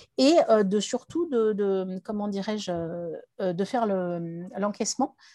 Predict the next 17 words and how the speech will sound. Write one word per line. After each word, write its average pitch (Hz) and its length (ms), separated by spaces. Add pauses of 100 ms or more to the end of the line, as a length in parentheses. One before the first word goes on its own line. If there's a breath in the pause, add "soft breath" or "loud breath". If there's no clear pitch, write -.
(140 soft breath)
puisque 240 360
c'est 285 140
par 185 220
prélèvement 208 500
sepa, - 480
donc 190 160
ça - 100
me 170 140
prend 269 360
une 254 140
demi-heure 226 380
par 196 160
mois 226 240 (280 loud breath)
de 190 100
facturer 269 500
sans 247 200
client 240 440